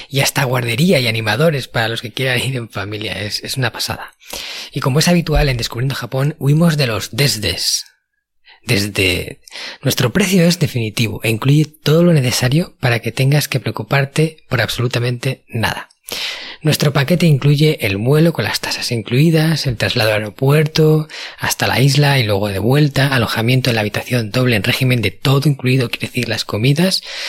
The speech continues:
eh, pensión completa y las bebidas que puedas tomar en piscinas, etcétera. Y un seguro de viaje que tiene además cancelación, eh,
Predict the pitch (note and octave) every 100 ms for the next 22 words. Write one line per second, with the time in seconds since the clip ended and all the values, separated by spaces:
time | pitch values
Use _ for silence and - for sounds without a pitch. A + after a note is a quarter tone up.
0 | - - - B2+ G#2+ - G#2+ G#2 C#3 C3+
1 | B2 A2 C3 D#3 D3+ B2 A2 G#2+ A2+ E3
2 | D#3+ - B2+ - - A2 G2 F#2+ G2+ G#2+
3 | - - D3+ D3 C#3+ C#3 C3 - - A#2
4 | A2 A#2+ - - - - - - - D#3
5 | E3 F#3 F3+ D3+ B2+ C#3+ C#3 D#3+ C3+ -
6 | D#3+ C#3+ C3 D3+ - B2+ A2+ - A2+ -
7 | D3 D3 D#3+ F#3 - C3 A#2+ A2+ G#2+ -